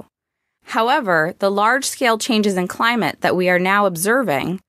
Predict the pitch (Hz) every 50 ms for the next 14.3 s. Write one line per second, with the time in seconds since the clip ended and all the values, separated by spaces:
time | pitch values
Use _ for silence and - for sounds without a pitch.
0 | _ _ _ - - 196 190 - - - - 285 302 - 247 208 190 180 175 175
1 | - - - 220 226 240 247 - - - 180 156 160 180 - - 165 - - -
2 | - - 262 247 254 262 254 220 190 170 175 165 147 104 82 95 - 180 180 -
3 | - - 170 185 180 190 196 208 208 208 214 208 208 208 - 214 196 202 226 240
4 | 233 208 180 165 156 160 160 175 180 180 185 185 190 214 240 254 240 208 180 170
5 | 160 160 151 151 143 143 143 143 147 160 - 185 170 165 165 165 160 156 156 -
6 | - 302 294 - 233 - 147 139 127 - - 175 170 165 185 185 180 170 160 147
7 | 147 151 - - - 143 139 - - - - - 185 151 - - - - - -
8 | _ _ _ _ _ _ _ _ _ _ - 214 202 190 185 190 190 233 262 277
9 | 262 254 - 165 151 147 151 160 - - - - 220 240 247 220 233 226 220 -
10 | - 214 226 240 247 247 240 262 269 277 269 - - 208 208 202 202 196 202 -
11 | - - 247 247 262 285 277 269 - - 277 254 247 247 - - 226 220 233 220
12 | 170 135 127 - - - - - - - - _ _ _ - 190 170 - - -
13 | - 262 - - - - 254 240 - - 254 226 220 220 - - 226 240 - -
14 | 123 - - - 190 -